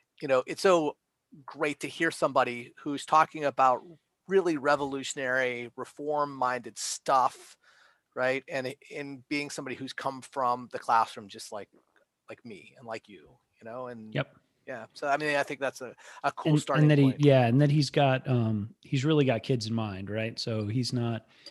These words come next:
Speaker 2: he's not doing this 'cause it's an interesting academic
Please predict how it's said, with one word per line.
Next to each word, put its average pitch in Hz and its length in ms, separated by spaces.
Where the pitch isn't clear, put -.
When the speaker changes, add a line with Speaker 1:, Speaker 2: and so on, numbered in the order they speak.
Speaker 2:
he's 143 160
not 151 180
doing 143 240
this 127 160
'cause 123 180
it's 117 140
an 123 80
interesting 120 460
academic 110 500